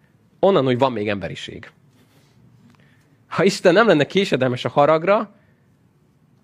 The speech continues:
akkor nem lenne emberiség. De nem csak tegnap halt volna már ki, hanem mondjuk úgy az első, második, harmadik embernek vége lett volna a történetnek. És nem lennének emberek. Lehet lennének droidok, vagy robotok, vagy nem tudom, de emberek nem lennének.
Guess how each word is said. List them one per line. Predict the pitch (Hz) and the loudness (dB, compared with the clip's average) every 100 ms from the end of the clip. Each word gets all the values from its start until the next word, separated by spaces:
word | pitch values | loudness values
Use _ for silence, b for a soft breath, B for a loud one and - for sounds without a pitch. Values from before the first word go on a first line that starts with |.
| _ | _
akkor | - - - | -8 -2 2
nem | 415 | 2
lenne | 135 139 | 2 2
emberiség. | 139 107 104 - 113 107 127 | 0 -2 -6 -6 -6 -6 0
De | 170 | 2
nem | 233 | 2
csak | 214 147 - | 0 -4 -4
tegnap | - 117 120 - | -6 -4 -4 -2
halt | 127 117 | -2 -2
volna | 135 127 | -2 0
már | 123 117 | 0 -2
ki, | - 170 160 b b b b - | -4 -8 -8 b b b b -4
hanem | 175 196 | -2 0
mondjuk | 202 190 190 | 0 0 0
úgy | 185 | 2
az | 180 | 2
első, | 165 127 143 | 2 0 0
második, | 143 131 127 123 | 0 0 -4 -6
harmadik | - 135 120 123 | -2 -2 -2 -2
embernek | 143 156 156 | 0 0 0
vége | 151 110 92 | 0 -2 -4
lett | 92 | -8
volna | 120 113 | -6 -6
a | |
történetnek. | - 107 - 95 98 - 113 - _ _ _ _ _ _ _ _ _ - | -4 -8 -8 -12 -12 -16 -18 -20 _ _ _ _ _ _ _ _ _ -8
És | 156 | -2
nem | 202 | 0
lennének | 127 127 123 123 | 0 0 0 -2
emberek. | 117 95 90 | -2 -4 -4
Lehet | 151 143 120 | 0 0 0
lennének | 143 127 101 104 | -4 -4 -6 -2
droidok, | 170 180 143 135 | 0 2 0 -2
vagy | 110 98 | -2 -2
robotok, | 143 156 147 160 156 | 0 0 0 -2 -2
vagy | - 110 | -4 -2
nem | 170 190 | -2 0
tudom, | 202 185 | 0 0
de | - | 0
emberek | 147 196 226 - | -2 -2 -2 0
nem | 240 175 | 0 0
lennének. | 117 92 82 - - - | -2 -8 -14 -18 -20 -20